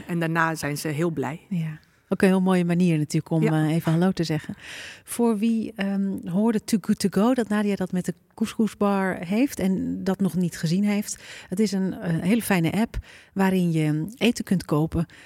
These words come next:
Speaker 2: Eh, dat kun je reserveren in restaurants, eh, supermarkten, maar bijvoorbeeld ook de HEMA,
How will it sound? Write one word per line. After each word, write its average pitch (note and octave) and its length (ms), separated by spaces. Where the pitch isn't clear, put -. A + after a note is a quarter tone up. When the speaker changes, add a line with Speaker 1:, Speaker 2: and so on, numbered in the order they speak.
Speaker 2:
Eh, E3 240
dat D#3+ 160
kun E3+ 220
je D#3 260
reserveren E3 720
in F3+ 280
restaurants, F3+ 800
eh, D#3+ 400
supermarkten, F3+ 720
maar E3 100
bijvoorbeeld E3 240
ook D#3 80
de D#3+ 180
HEMA, F#3+ 320